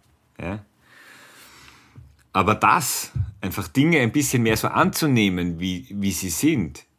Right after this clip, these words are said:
ist sicher ein Schritt in Richtung Stressreduktion und Entspannung. Und der andere, den ich dir einfach wirklich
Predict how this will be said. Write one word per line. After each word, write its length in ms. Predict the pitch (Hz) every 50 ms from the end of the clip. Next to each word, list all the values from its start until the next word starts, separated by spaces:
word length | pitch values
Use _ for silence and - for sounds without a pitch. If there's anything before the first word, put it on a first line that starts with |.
| _ _ _ _ _ _ _ _ - - - -
ist 200 | 101 - - -
sicher 240 | 131 123 - 131 -
ein 240 | 98 107 135 147
Schritt 400 | 127 - 104 123 151 160 - -
in 180 | - 127 117 104
Richtung 600 | 104 110 120 117 - - - 131 131 123 - -
Stressreduktion 1400 | 104 - - 95 98 113 131 131 - - 127 123 113 127 123 - - - - 107 107 123 135 151 160 151 135 127 _ _ _ _ _ _ _ _ -
und 200 | 120 123 120 -
Entspannung. 680 | 120 131 131 - - 117 113 156 147 - - 101 - - _ _ _ _ _ _ _ _ _ _ _ _ _ _ _ _ _ _ _ _ _ _ _ _ _ _ _ _ _ _ _ _ _ _ _ _ _ _ - -
Und 180 | - 110 98 -
der 120 | 107 82
andere, 400 | 95 117 147 160 156 151 147 139
den 160 | 127 131 127
ich 120 | 123 117 -
dir 160 | 123 120 104
einfach 520 | 107 104 101 110 104 98 - - - - - - - - - - 71 69 - - 95 104 104
wirklich 580 | 117 147 156 156 - 143 139 131 127 - -